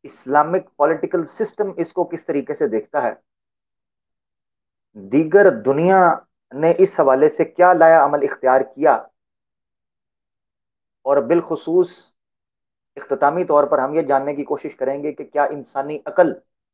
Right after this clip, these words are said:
इस चीज को हजम कर सकती है, ग्रास्प कर सकती है कि किसी इंसान को उसके नजरियात से फिर जाने के नतीजे में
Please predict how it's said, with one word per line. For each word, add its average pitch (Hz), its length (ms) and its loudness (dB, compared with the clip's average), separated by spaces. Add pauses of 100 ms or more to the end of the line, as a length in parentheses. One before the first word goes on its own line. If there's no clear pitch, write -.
(840)
इस - 200 -14
चीज 151 260 -4
को 143 500 4 (600)
हजम 123 260 -2
कर 139 140 0
सकती 147 360 -6
है, 135 300 4
ग्रास्प 127 380 -2
कर 131 100 -2
सकती 151 340 -10
है 107 120 -2 (960)
कि 139 60 -10
किसी 160 300 -10
इंसान 151 520 -2
को 143 520 4 (720)
उसके 151 580 -2
नजरियात 127 760 2 (280)
से 170 120 -4
फिर 147 200 0
जाने 123 320 -4
के 110 200 -6 (180)
नतीजे 113 320 -6
में 104 160 -10